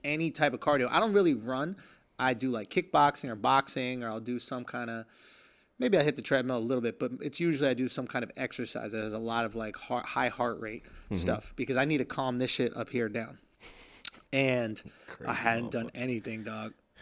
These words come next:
Speaker 1: I hadn't done anything at all. And I just hit my limit, man.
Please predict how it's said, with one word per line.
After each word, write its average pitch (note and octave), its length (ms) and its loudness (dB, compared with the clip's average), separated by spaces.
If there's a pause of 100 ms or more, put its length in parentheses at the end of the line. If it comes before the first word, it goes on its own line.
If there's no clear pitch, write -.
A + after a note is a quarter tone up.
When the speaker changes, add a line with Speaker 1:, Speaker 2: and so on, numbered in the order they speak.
(180)
Speaker 1:
I G#2 60 -4
hadn't A#2+ 240 -2
done A#2 160 -4
anything A#2 400 -6
at A#2+ 60 -6
all. A#2+ 240 -4 (100)
And A2+ 480 -6 (200)
I G2+ 120 -8
just G#2 220 -6
hit A2 180 -8
my G#2+ 180 -8
limit, A2+ 440 -8
man. A2+ 280 -14